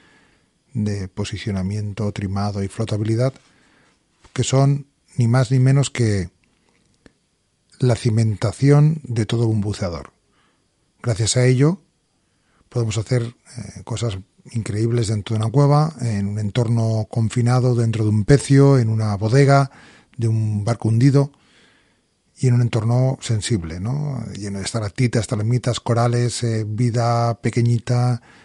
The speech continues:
nudibranquios, etcétera, porque podemos controlar con exactitud aquello que hacemos y lo hacemos donde lo queremos hacer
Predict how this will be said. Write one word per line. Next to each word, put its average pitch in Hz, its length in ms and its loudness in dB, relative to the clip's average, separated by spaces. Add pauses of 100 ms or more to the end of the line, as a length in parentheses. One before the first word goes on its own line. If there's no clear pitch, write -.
(140)
nudibranquios, 120 720 0
etcétera, 131 380 0
porque 117 300 -4
podemos 123 400 -2
controlar 117 760 -2 (840)
con 120 160 0
exactitud 120 720 -2 (120)
aquello 139 380 0
que 127 60 2
hacemos 135 500 0 (600)
y 135 100 -2
lo 123 80 4
hacemos 123 460 0
donde 113 340 0
lo 107 80 -2
queremos 131 480 0
hacer 110 320 -4